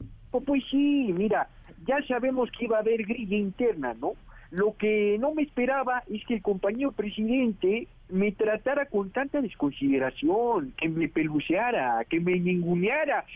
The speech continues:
ni siquiera incluyéndome en la terna. O sea, entiendo la lucha del compañero Ebrard de que ponga reglas claras y que Mario Delgado se ponga las pilas, pero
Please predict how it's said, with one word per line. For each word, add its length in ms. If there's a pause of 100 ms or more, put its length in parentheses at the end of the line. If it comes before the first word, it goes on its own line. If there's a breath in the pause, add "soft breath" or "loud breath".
ni 200
siquiera 600
incluyéndome 720
en 60
la 100
terna. 560 (200 loud breath)
O 100
sea, 240 (160)
entiendo 460
la 120
lucha 300
del 160
compañero 540
Ebrard 440
de 120
que 420
ponga 280
reglas 440
claras 520
y 40
que 120
Mario 340
Delgado 400
se 140
ponga 320
las 180
pilas, 480
pero 200